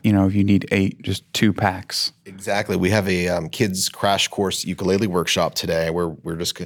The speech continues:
Speaker 2: we have an hour to teach the kids that are gonna be here everything they need to know to get started on the ukulele.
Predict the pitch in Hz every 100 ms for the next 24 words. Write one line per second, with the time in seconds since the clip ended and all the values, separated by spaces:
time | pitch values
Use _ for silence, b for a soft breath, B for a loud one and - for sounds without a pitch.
0 | - 90 87 90 104 104 98 98 B B
1 | B - 90 - 98 90 - 90 95 87
2 | 92 90 87 85 90 87 92 87 85 82
3 | 80 - 90 92 98 90 87 85 - 87
4 | 85 85 - - 117 101 92 87 85 87
5 | 85 82 85